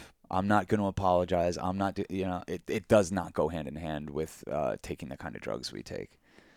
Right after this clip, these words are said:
A-, and, and Toad showed me that. So I was like, "All right,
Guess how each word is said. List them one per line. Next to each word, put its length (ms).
A-, 200
and, 220
and 160
Toad 300
showed 280
me 140
that. 260
So 240
I 120
was 120
like, 240
"All 100
right, 200